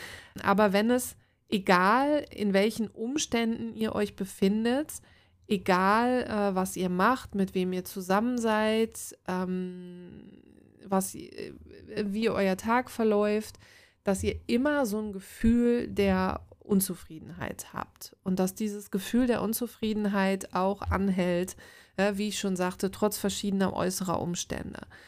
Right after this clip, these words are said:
Das kann dann wirklich ein Zeichen dafür sein, dass hier was tiefer Liegendes, ähm, vorliegt, und, ja, kann eben darauf hinweisen, dass bestimmte Aspekte im Leben nicht mehr mit deinen wahren Wünschen und Werten übereinstimmen.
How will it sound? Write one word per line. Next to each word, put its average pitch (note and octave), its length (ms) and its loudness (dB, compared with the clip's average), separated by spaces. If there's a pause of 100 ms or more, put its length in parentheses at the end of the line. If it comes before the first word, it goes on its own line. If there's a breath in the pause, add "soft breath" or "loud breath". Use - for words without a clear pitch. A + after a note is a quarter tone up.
(300 loud breath)
Das G#3+ 200 0
kann A3+ 160 0
dann G#3 180 2
wirklich G#3 300 0
ein G3 100 -4
Zeichen F#3+ 400 -2
dafür G3 300 0
sein, F#3 320 0
dass F#3 140 -2
hier G3 280 0
was E3+ 220 -6
tiefer A#3 560 0 (320 loud breath)
Liegendes, A3 880 0
ähm, G3+ 320 0
vorliegt, A3 840 0 (440 soft breath)
und, G#3 580 2
ja, F#3+ 200 0
kann G3 260 -2
eben G3 220 0
darauf F3 280 0
hinweisen, F#3 520 0
dass F3+ 120 -4
bestimmte G3+ 540 0
Aspekte F3+ 560 -2
im F3 200 -2
Leben E3+ 400 -4 (340 loud breath)
nicht A#3 240 4
mehr G#3+ 380 2 (100)
mit G3 260 0
deinen F#3+ 300 2
wahren F3+ 380 0
Wünschen F#3 400 -2
und E3+ 180 -4
Werten E3+ 320 -4
übereinstimmen. - 880 -8